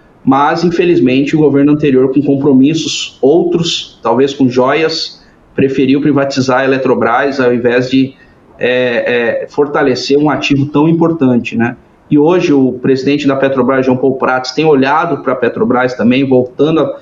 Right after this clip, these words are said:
a trazer investimento, voltando a produção de petróleo. Eu acho que a gente consegue voltar a ter o patamar de autossuficiência, sim. Precisamos mexer na cadeia, precisamos mudar a cadeia, é, toda que foi destruída pro, pelo governo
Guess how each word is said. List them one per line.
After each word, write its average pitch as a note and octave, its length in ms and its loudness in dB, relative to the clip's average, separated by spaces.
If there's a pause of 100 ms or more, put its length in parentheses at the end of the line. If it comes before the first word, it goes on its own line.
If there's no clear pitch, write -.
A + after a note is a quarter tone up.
(140)
a B2 100 -2
trazer C3 320 0
investimento, C3 680 0
voltando C3+ 680 0 (200)
a B2 120 -2
produção D#3 580 -2
de E3+ 100 0
petróleo. C3+ 520 0
Eu B2+ 80 2
acho B2+ 160 -2
que C3 60 -4
a B2+ 40 0
gente C3+ 160 0
consegue C3+ 460 0
voltar C3+ 400 0
a D3 40 -4
ter D3 100 -2
o C3+ 60 0
patamar C3 460 -2
de B2+ 80 -4
autossuficiência, B2+ 720 -2
sim. B2+ 380 0 (240)
Precisamos D3 440 0
mexer C#3+ 380 2
na D#3+ 100 -2
cadeia, C3 380 0
precisamos C3+ 420 0
mudar C3+ 380 0
a D#3+ 80 0
cadeia, C3 580 -2 (360)
é, B2 420 0
toda D3 320 0
que D3 60 -6
foi C3 160 0
destruída C3 520 0
pro, B2 240 0
pelo A#2+ 220 -2
governo B2 520 0